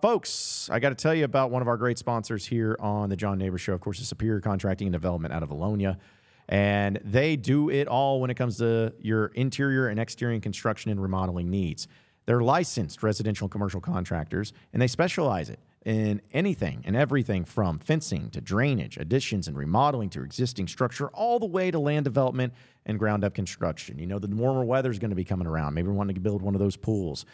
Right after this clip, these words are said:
Maybe you wanna have a new deck. Maybe you wanna have a new area out there. Maybe you wanna do something inside of the house to really get your house looking the best way. 'Cause who wants to buy a new house right now with the rates are, and where they're at and how much they are? Shoot. Well, don't worry about it. Just be able to remodel your own house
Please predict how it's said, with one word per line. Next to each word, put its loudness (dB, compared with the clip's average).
Maybe 0
you 4
wanna 2
have 2
a 0
new 2
deck. -2
Maybe -2
you -2
wanna -4
have -2
a -2
new 0
area 0
out -6
there. 0
Maybe 0
you 2
wanna 0
do -2
something -2
inside 0
of 0
the 0
house -4
to -4
really 2
get -4
your 0
house -2
looking -4
the -2
best -4
way. -2
'Cause -8
who 0
wants -2
to -4
buy -4
a -2
new 0
house -2
right 0
now -2
with -6
the -2
rates 0
are, 0
and 0
where 2
they're 2
at 2
and -4
how -2
much -2
they 2
are? 2
Shoot. -4
Well, -4
don't -2
worry 2
about -4
it. -16
Just -6
be 0
able -2
to 0
remodel 0
your 0
own 0
house -2